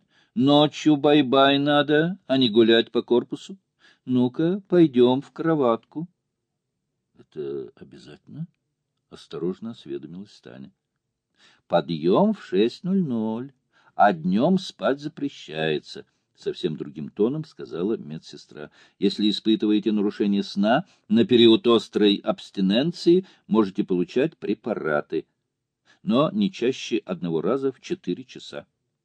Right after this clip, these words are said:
«Простите, какие именно препараты?»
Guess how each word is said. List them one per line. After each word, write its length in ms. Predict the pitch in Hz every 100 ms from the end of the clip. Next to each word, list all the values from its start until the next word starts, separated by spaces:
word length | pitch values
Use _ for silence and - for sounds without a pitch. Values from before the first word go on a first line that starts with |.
| _ _ _ _ _ _ _ _ _ _
«Простите, 460 | - - - - -
какие 320 | - _ 92
именно 300 | 87 90 85
препараты?» 680 | _ 82 - 80 - _